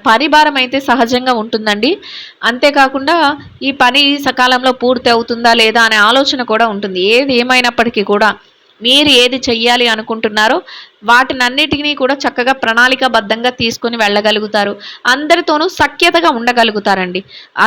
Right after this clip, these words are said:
వాళ్ళు మిమ్మల్ని ఇష్టపడుతున్నా ఇష్టపడకపోయినా మీరు ప్రతి వ్యక్తిని కూడా ఎంతో ప్రేమగా ఆదరణతో మాట్లాడటం కానీ, అందరినీ పలకరించటం కానీ, చక్కగా అందరితోనూ ఒక సఖ్యతను అయితే మీరు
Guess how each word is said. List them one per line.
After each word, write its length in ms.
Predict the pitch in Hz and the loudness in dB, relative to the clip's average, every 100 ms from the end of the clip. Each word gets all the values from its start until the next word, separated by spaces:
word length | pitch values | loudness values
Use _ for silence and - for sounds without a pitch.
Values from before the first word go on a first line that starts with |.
| 269 | 4
వాళ్ళు 420 | 277 262 262 320 320 | 4 4 4 2 -2
మిమ్మల్ని 380 | 285 277 285 | -4 -2 -2
ఇష్టపడుతున్నా 680 | 247 - 277 269 254 262 277 | -2 -2 0 0 0 -4 -2
ఇష్టపడకపోయినా 920 | 277 - 262 254 240 247 247 233 247 | -2 -2 -2 0 0 0 0 0 2
మీరు 200 | 285 254 | 0 0
ప్రతి 360 | 254 240 233 294 | 0 -2 0 0
వ్యక్తిని 400 | 269 247 269 269 | 0 0 -2 -2
కూడా 260 | 247 240 277 | 0 2 2
ఎంతో 300 | 247 226 269 | 0 -2 -4
ప్రేమగా 580 | - 240 254 269 294 277 | -2 2 2 2 2 4
ఆదరణతో 600 | 226 233 254 254 254 254 | 4 2 -2 -2 -4 -2
మాట్లాడటం 680 | 220 208 226 220 214 226 220 | -2 -2 -2 -2 -2 -6 -2
కానీ, 300 | 214 208 214 _ - _ - | 0 0 -4 _ -20 _ -6
అందరినీ 320 | 233 277 294 | -2 -2 -2
పలకరించటం 760 | 285 226 226 247 254 247 240 240 | -2 -2 -2 -2 -2 0 0 0
కానీ, 220 | 214 214 - - _ - | -2 -2 -12 -20 _ -4
చక్కగా 380 | 269 285 330 | -2 0 2
అందరితోనూ 640 | 285 240 262 285 285 269 285 | 2 2 0 0 0 -2 -2
ఒక 200 | 269 254 | -2 -2
సఖ్యతను 960 | 240 254 247 294 285 302 277 285 254 254 | -2 -4 0 -2 2 4 4 0 -4 -4
అయితే 280 | 233 269 | -4 -4
మీరు 280 | 269 226 247 | -4 0 0